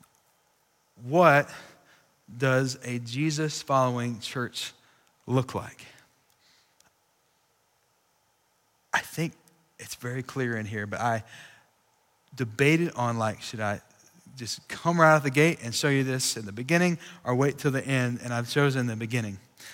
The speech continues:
One word that I don't want you to miss. And I don't want you to leave because you're like, "Well, that's his point." One word I don't want you to miss. And they,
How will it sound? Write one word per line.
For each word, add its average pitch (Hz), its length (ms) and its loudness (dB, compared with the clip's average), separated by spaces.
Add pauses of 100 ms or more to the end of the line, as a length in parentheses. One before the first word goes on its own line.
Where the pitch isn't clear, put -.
(640)
One 175 600 6 (340)
word 120 580 0 (200)
that 120 100 2
I 117 40 2
don't 131 340 -2
want 127 220 -2
you 113 360 -6 (360)
to - 200 -6
miss. 110 580 -6
And 120 80 -8
I 123 40 -2
don't 160 120 4
want 175 160 2
you 170 60 2
to 151 60 6
leave 156 520 6
because 123 220 -8
you're 120 100 2
like, 95 80 -2
"Well, 139 160 4
that's 135 200 4
his 139 140 -8
point." 113 260 -10 (680)
One 151 340 4
word 117 320 4
I 117 40 -10
don't 131 160 0
want 135 180 -2
you 143 60 0
to 131 60 2
miss. 104 400 -4 (3500)
And 123 260 -2
they, 139 460 2